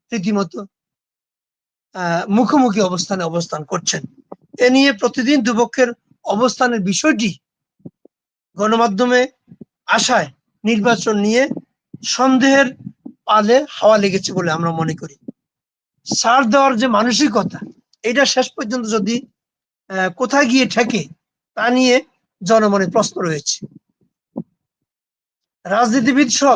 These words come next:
বিশ্লেষকদের প্রশ্ন, সব মত এবং পথের বৃহত্তম ঐক্যের মধ্য দিয়ে গণতন্ত্রকামী মানুষের যে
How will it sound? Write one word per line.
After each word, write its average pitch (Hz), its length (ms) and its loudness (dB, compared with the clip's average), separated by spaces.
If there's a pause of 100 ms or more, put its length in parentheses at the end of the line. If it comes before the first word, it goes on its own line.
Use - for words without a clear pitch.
বিশ্লেষকদের 240 680 0 (560)
প্রশ্ন, 269 300 0 (640)
সব 269 220 4 (160)
মত 262 220 4 (200)
এবং 226 160 2 (120)
পথের 262 340 2 (540)
বৃহত্তম 269 460 0
ঐক্যের 240 400 0
মধ্য 226 280 2
দিয়ে 233 280 2 (720)
গণতন্ত্রকামী 247 800 2 (100)
মানুষের 262 420 2 (1600)
যে 208 80 0